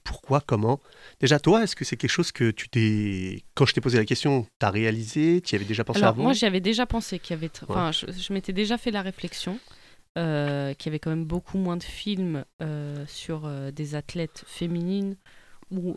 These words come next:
Speaker 2: euh, des, ou en tout cas des grands rôles féminins, même si c'est pour des
Speaker 1: Mm.
Speaker 2: sports qui sont plutôt masculins, des grands rôles féminins, c'est vrai qu'il y en a très peu.
Speaker 1: Ouais.
Speaker 2: Euh,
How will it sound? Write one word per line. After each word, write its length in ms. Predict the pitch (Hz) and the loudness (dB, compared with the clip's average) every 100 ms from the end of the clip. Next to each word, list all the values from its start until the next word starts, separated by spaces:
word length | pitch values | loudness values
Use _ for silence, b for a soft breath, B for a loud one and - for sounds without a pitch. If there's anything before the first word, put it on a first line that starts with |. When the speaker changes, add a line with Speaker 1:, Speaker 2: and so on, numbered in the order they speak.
| - | -6
Speaker 2:
euh, 460 | 175 151 147 143 147 | -4 -2 -2 -4 -6
des, 500 | 156 165 165 160 - | -6 -4 -2 -2 -4
ou 160 | 180 170 | -6 -6
en 60 | |
tout 160 | 170 202 | -6 -6
cas 160 | 240 | -4
des 200 | 226 175 | -4 -6
grands 340 | 156 175 208 226 | -6 -4 0 0
rôles 320 | 185 220 208 | 0 0 0
féminins, 600 | - 214 202 208 202 196 | -2 -2 0 0 0 -4
même 240 | 170 202 247 | -4 -4 -4
si 120 | 247 | -6
c'est 180 | - 202 | -6 -6
pour 200 | - 190 | -6 -6
des 100 | 185 | -2
Speaker 1:
Mm. 100 | 123 | 0
Speaker 2:
sports 220 | 226 - | 0 -4
qui 140 | - | -10
sont 180 | - 175 - b b b b - | -8 -10 -12 b b b b -8
plutôt 300 | 202 - 214 | -6 -2 0
masculins, 580 | 190 180 - 190 202 269 _ b b | 0 -4 -8 -4 -4 -6 _ b b
des 160 | 170 175 | -6 -6
grands 300 | 160 185 208 | -4 -4 -2
rôles 240 | 196 214 | 0 0
féminins, 580 | 202 - 196 196 202 240 - | 0 -2 0 0 -2 -4 -8
c'est 160 | - | -6
vrai 100 | 180 | -4
qu'il 120 | 254 190 | -2 -2
y 20 | |
en 40 | |
a 80 | 170 | -4
très 220 | - 208 | -4 -2
peu. 220 | 190 156 151 _ _ - | 0 -2 -4 _ _ -6
Speaker 1:
Ouais. 80 | 104 _ - b b b - | -6 _ -20 b b b -8
Speaker 2:
Euh, 920 | 175 160 147 143 139 139 131 131 127 | -4 -2 -2 -4 -4 -6 -6 -8 -8